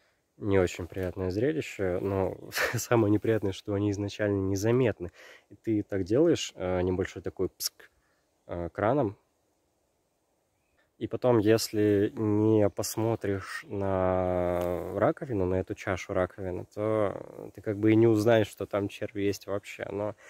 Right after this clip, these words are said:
я в какой-то момент взгляд опустил, это когда я зубы чистил, и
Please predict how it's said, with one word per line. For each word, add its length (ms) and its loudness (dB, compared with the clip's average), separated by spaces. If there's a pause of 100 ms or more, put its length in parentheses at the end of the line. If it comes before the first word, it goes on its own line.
(240)
я 120 -6
в 60 -8
какой-то 380 -6
момент 320 0
взгляд 460 0
опустил, 720 -2
это 220 -2
когда 320 0
я 60 4
зубы 280 -2
чистил, 640 -10
и 340 -4